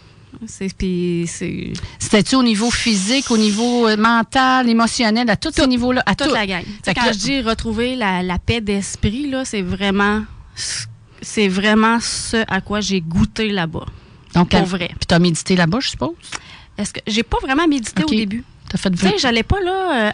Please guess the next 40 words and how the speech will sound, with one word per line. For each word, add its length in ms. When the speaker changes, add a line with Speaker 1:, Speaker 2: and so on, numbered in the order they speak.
Speaker 1:
en 60
deux 140
mille 160
dix, 300
là, 80
j'allais 260
là 140
vraiment 400
pour 240
aller 140
à 100
Rishikesh. 540
La 120
première 260
chose 220
que 60
j'ai 40
dit 100
en 120
arrivant 260
là-bas, 240
c'est : « 160
Je 120
vais 80
aller 240
à 80
l'ashram 400
des 100
Beatles. » 480
Speaker 2:
Mhm. 360
Speaker 1:
Merci, 240
bonsoir. 420
Speaker 2:
Donc, 220
tu 140
l'as 100
fait. 280
Speaker 1:
Moi, 300
ouais, 180
j'y 240
étais. 320